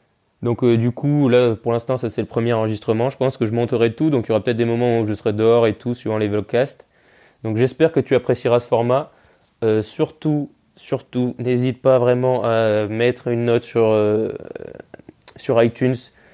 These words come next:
Je sais que si tu écoutes des podcasts, tout le monde le dit et c'est relou, mais il faut vraiment le faire parce que c'est ça qui permet d'être plus visible. Si tu m'écoutes sur SoundCloud, euh, je sais que, enfin, après, je sais pas, on peut pas avoir les chiffres avec iTunes,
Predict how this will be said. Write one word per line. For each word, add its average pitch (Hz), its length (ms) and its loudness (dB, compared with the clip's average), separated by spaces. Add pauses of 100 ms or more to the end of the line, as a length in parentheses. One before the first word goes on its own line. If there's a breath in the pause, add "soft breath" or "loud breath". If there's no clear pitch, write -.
(240 soft breath)
Je 117 100 2
sais 123 220 0
que 117 200 2
si 110 140 -6
tu 120 120 -4
écoutes 117 180 -2
des 117 100 2
podcasts, 117 460 -2
tout 120 80 -4
le 117 60 -2
monde 120 140 0
le 117 100 2
dit 110 280 -2
et 104 140 0
c'est - 180 0
relou, 113 400 2 (420 soft breath)
mais 113 80 -4
il - 20 -6
faut 120 120 0
vraiment 120 240 4
le 110 60 -2
faire 127 220 0
parce 120 140 -4
que 110 120 -2
c'est 117 140 0
ça 123 160 0
qui 117 120 -8
permet 113 280 0
d'être 107 180 -2
plus 120 140 -6
visible. 120 500 -2 (320 soft breath)
Si - 160 -14
tu 123 120 -4
m'écoutes 123 320 0
sur 120 140 -4
SoundCloud, 123 640 0 (600 loud breath)
euh, 104 140 4
je 110 80 2
sais 123 180 -2
que, 120 100 -2
enfin, 101 260 0
après, 120 340 -2
je 107 80 -2
sais 110 160 -2
pas, 123 220 4
on 110 60 0
peut 110 100 -6
pas 127 120 2
avoir 127 160 4
les 113 100 2
chiffres - 300 -4
avec 101 220 -2
iTunes, 107 300 -4